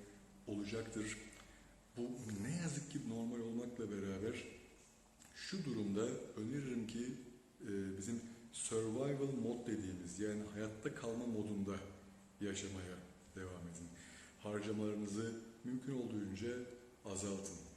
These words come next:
Gereksiz harcamalardan kendinizi arındırarak paranızı cebinizi tutmaya gayret edin. Ee, anormal zamanlar anormal tedbirleri gerektirir.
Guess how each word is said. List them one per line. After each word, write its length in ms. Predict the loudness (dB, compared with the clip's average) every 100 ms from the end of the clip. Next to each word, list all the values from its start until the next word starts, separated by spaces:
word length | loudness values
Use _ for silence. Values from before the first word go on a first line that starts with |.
| -16 -8
Gereksiz 480 | -2 0 0 -2 -2
harcamalardan 720 | -2 -2 -2 -2 -2 -2 0 0 -2 -8 -14 -16 -8
kendinizi 420 | -2 2 2 0 -2
arındırarak 500 | -2 0 2 2 2 0 -8 -6
paranızı 520 | -4 -4 -4 -2 -2 -4 -10 -10 -4
cebinizi 420 | 0 0 0 -2
tutmaya 500 | -4 -6 -4 -2 -2 -4 -10 -16 -20 -10 -2
gayret 480 | 0 2 0 0 -4 -10 -14 -16 0
edin. 280 | 2 2 -2 -6 -12 -14 -16 -14 0
Ee, 440 | 4 6 6 4
anormal 440 | 2 2 2 4 4
zamanlar 500 | 4 2 2 2 0 -4 -10 -6
anormal 320 | -2 0 0
tedbirleri 520 | 0 -2 -2 0 0 2
gerektirir. 540 | 2 0 0 0 0